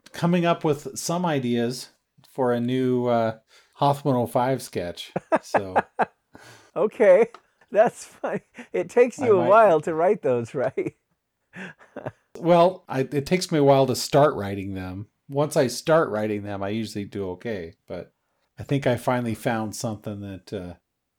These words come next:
Speaker 1: will spark it. So.
Speaker 2: Okay, well, there, that's something people have to look forward to in the new year.
Speaker 1: But, uh, yeah, until then,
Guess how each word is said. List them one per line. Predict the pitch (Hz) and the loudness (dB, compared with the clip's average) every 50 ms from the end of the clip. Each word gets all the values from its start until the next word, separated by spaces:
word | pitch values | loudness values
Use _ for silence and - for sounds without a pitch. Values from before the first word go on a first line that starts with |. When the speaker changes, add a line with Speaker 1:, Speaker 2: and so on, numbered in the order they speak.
| _ _ _ _ | _ _ _ _
Speaker 1:
will | - 123 110 | -12 -12 -12
spark | - - - - 117 104 98 - - | -12 -10 -6 -4 -4 -4 -4 -6 -6
it. | 90 - - _ _ _ - | -8 -8 -8 _ _ _ -20
So. | - - - 92 95 87 _ _ _ _ _ _ _ _ _ - - | -18 -14 -12 -12 -12 -14 _ _ _ _ _ _ _ _ _ 2 4
Speaker 2:
Okay, | 220 220 240 214 165 | 6 6 6 6 4
well, | 151 180 180 | 6 4 4
there, | 175 208 208 226 - _ _ _ _ _ _ _ - 135 - - | 4 4 2 2 0 _ _ _ _ _ _ _ -20 -20 -8 -2
that's | 160 165 175 165 - | 0 0 0 0 -2
something | - 220 202 190 - 208 180 | -2 -2 -2 -2 -2 -4 -2
people | - 202 185 - 180 180 | -2 -4 -2 0 2 2
have | 180 165 - | 2 2 2
to | - 180 | 0 0
look | 170 175 165 - | 0 0 -2 -4
forward | - 190 175 160 147 135 127 120 - | -4 -2 2 2 2 2 0 -2 -4
to | - 127 117 | -6 -4 -4
in | 117 117 | -4 -6
the | 120 120 | -8 -8
new | 120 123 127 | -8 -8 -8
year. | 123 117 110 104 98 95 92 _ _ _ _ _ _ _ _ _ _ _ _ _ _ _ _ _ | -6 -4 -4 -4 -6 -8 -12 _ _ _ _ _ _ _ _ _ _ _ _ _ _ _ _ _
Speaker 1:
But, | - 151 143 139 139 - | 0 2 2 2 0 0
uh, | 156 147 | 2 2
yeah, | 139 160 196 220 180 | 4 6 6 6 4
until | 131 127 135 135 139 - 160 190 202 | 4 2 0 -2 0 2 6 6 6
then, | 180 165 175 196 214 208 180 175 196 208 - | 8 6 6 6 6 4 4 2 0 -4 -4